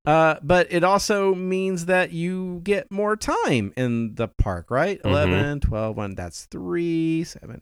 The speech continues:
Speaker 1: eight, ten. Yeah, yeah, there's more hours there.
Speaker 2: <laughs>
Speaker 1: Fortunately,
Speaker 2: There are more hours.
Speaker 1: fortunately, I didn't have to go to my toes. I was able to do that on my hands. But yes, there, there are more hours available now. Uh,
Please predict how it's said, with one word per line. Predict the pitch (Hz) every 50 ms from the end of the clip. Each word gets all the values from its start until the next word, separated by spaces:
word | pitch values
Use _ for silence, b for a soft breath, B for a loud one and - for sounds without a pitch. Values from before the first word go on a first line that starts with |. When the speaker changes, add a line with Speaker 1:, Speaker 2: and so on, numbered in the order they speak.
| _ _
Speaker 1:
eight, | - - _ _ _ _ _ _ _ _
ten. | - - _ _ _ _ _ _ _ _ _ _ _ -
Yeah, | - 226 - - -
yeah, | 156 156 135
there's | 123 143 147
more | 185 208 202 185
hours | 170 127 98 90 - -
there. | 175 -
Speaker 2:
<laughs> | - 185 - - 208 - - - 196 - - - 196 - - - - 185 180 - - - 135 - - - - - - - _ _ _ _ _ _ _ -
Speaker 1:
Fortunately, | 175 180 196 - - 107 104 95
Speaker 2:
There | 104
are | 110 113 120
more | 120 113 110 107 101 95
hours. | 90 82 76 73 71 71 73
Speaker 1:
fortunately, | - 180 185 170 - - 196 185 190 185 180 175
I | 151 127
didn't | 113 110 107 135 135 143 151
have | 147 143 143 143 143 135
to | - 151
go | 131 139 131 135
to | 131 135
my | 143 143 143 143 _ -
toes. | - 147 117 98 95 90 87 85 85 90 95 101 107 101 _ _ _ _ _ _ -
I | 120 120
was | 123 113 107
able | 120 120 131
to | 131
do | 127 139
that | 131 135 131 147
on | 156
my | 170
hands. | 170 - 147 110 98 92 92 95 90 107 117
But | - 131 135
yes, | 131 117 92 87 - -
there, | - 135 135 135 135
there | 131 131 139 135 135
are |
more | 131 131 143 160 160
hours | 156 156 156 160 160 147
available | 151 131 127 120 113 113 110 104 110 107 104
now. | 101 101 98 98 98 98 92 - _ _ _ _ _ - - - -
Uh, | 110 107 107 104 104 101 101 98 95 92 92 90 92